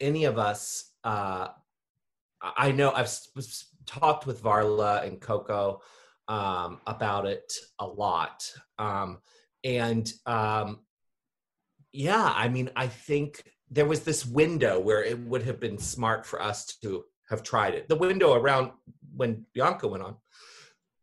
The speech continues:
Um, like, I think Varla would be so good on that show. I think she would be so great 'cause she's this hunky muscle man, you know, that, that, that, that people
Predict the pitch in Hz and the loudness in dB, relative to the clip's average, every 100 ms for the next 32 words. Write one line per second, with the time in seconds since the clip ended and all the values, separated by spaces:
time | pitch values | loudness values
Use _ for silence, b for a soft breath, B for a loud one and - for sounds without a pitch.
0 | _ - 165 147 135 123 - _ _ _ | _ 0 4 4 2 -2 -8 _ _ _
1 | _ _ _ - - - 160 151 170 175 | _ _ _ -20 -14 0 2 4 4 4
2 | 214 196 127 117 123 147 156 123 - 110 | 2 0 2 4 6 6 6 4 2 -6
3 | - - - 101 107 110 101 95 90 87 | -8 -10 -4 0 0 0 -2 -2 -4 -8
4 | - - 87 76 - - 120 120 127 - | -8 -6 -6 -6 -10 -6 -4 -2 -4 -4
5 | 123 107 98 95 - - 107 117 110 95 | -4 -6 -8 -8 -6 0 0 0 0 -2
6 | - 113 - 117 - 107 - - 123 139 | -4 -8 -6 -6 -6 -6 -6 -4 -4 -6
7 | 175 175 107 104 - 87 85 64 58 62 | -10 -6 -2 -2 -4 -6 -6 -8 -10 -14
8 | 113 b b b - 113 92 87 110 113 | -16 b b b -4 -2 -2 -4 -4 -4
9 | - 107 - - - 104 - - 135 127 | -4 -6 -6 -12 -8 -8 -8 -8 -6 -6
10 | 110 | -6